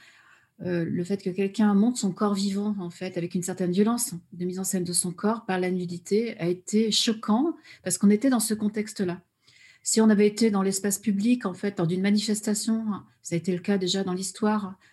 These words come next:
où des femmes se mettent en scène et sont nues, là, peut-être que ça aurait été plus acceptable. Là, c'est le, le choc des, le choc des cadres, hein, euh, après, euh, euh, enfin,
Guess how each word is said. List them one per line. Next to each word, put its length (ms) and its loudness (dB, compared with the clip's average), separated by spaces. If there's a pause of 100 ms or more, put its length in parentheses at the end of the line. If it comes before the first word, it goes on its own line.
où 80 -2
des 140 0
femmes 220 2
se 120 -2
mettent 220 -4
en 80 -2
scène 320 2
et 80 2
sont 200 -2
nues, 360 4
là, 280 -2
peut-être 280 -4
que 80 -4
ça 120 -8
aurait 120 -6
été 140 -6
plus 180 -6
acceptable. 580 -8 (680)
Là, 180 4
c'est 200 2
le, 200 6
le 140 4
choc 320 2
des, 560 2
le 80 -6
choc 240 2
des 100 4
cadres, 420 0 (720)
hein, 220 0
euh, 200 -2 (960)
après, 460 4
euh, 380 4 (180)
euh, 360 0 (1600)
enfin, 260 2